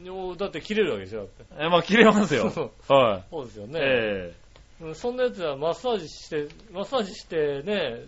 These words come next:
Speaker 1: そのまま寝るようなやつじゃないでしょ？だって。
Speaker 2: まあな。
Speaker 1: ねえ。
Speaker 2: あ、そうですか。でも、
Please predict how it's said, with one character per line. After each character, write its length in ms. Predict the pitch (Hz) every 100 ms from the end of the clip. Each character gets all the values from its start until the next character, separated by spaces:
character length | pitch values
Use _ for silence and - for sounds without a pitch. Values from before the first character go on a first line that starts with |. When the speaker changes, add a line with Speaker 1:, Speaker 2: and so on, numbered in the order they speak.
| -
Speaker 1:
そ 140 | 175
の 80 | 190
ま 60 | 190
ま 60 |
寝 140 | 170 180
る 60 |
よ 120 | 226
う 40 | 202
な 80 | 127
や 80 |
つ 80 | 120
じ 60 | 123
ゃ 20 |
な 120 | 170
い 40 | 131
で 60 |
し 40 | 110
ょ？ 40 |
だ 60 | 101
っ 20 |
て。 100 | 131
Speaker 2:
ま 240 | 147 135
あ 60 | 113
な。 340 | 151 175 214 - - -
Speaker 1:
ね 100 | 123
え。 360 | 147 131 95 85 90 -
Speaker 2:
あ、 120 | 127
そ 200 | 127 190
う 40 | 143
で 80 | 123
す 120 | -
か。 220 | 107 98
で 140 | 147
も、 520 | 147 135 131 120 92